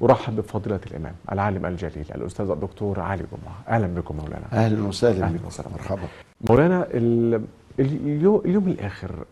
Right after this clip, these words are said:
Speaker 1: فلسفته، لأن ساعات في بشر الحقيقة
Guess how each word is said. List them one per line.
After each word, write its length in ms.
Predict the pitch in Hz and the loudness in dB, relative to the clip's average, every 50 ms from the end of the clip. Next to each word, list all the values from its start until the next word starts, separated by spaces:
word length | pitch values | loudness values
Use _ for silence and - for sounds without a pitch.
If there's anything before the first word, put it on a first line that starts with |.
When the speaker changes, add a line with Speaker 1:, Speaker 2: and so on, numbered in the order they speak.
| - - | -18 -20
Speaker 1:
فلسفته، 720 | - - - 170 165 165 - 131 - - - 87 82 85 | -8 -4 -2 -2 -2 -2 -4 -4 -4 -4 -8 -6 -4 -2
لأن 260 | 85 113 160 175 170 | 0 2 2 2 2
ساعات 440 | 165 165 139 120 143 160 160 160 - - - - - - - - _ | 0 -2 -2 -2 0 0 -2 -2 -6 -16 -20 -20 -20 -20 -20 -20 _
في 120 | _ - 151 | _ 2 4
بشر 360 | 131 151 156 - - 135 110 | 4 4 2 2 -2 -4 -4
الحقيقة 500 | 110 104 95 - 120 135 143 139 135 | -4 -6 -4 0 2 4 4 6 4